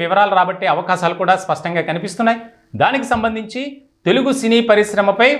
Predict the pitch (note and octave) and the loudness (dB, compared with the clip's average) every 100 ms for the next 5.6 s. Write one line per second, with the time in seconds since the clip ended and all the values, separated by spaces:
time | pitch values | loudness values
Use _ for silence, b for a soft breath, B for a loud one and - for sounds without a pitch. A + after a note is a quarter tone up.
0 | - F#3+ G#3 F3+ D#3 - G2 C3+ - B3 | 0 0 0 -4 -8 -10 -10 -4 -2 2
1 | B3 F3+ - - _ _ _ _ _ _ | 0 0 -6 -18 _ _ _ _ _ _
2 | C3+ E3+ A#3+ A#3 A#3 G3 F3 A3+ - G3+ | -6 0 2 2 2 2 0 -2 -4 -8
3 | G3 A#3+ C#4 - _ - F3+ E3+ G3 A3+ | -8 -8 -10 -16 _ -6 -4 -2 0 0
4 | A3+ G#3+ G#3+ G#3 G#3 F3+ G#3 G3+ G3 C#3+ | 0 -4 -4 -2 0 0 0 -2 -4 0
5 | D3+ G#3+ G#3+ F3 - G2+ | 0 0 -4 -8 -10 -14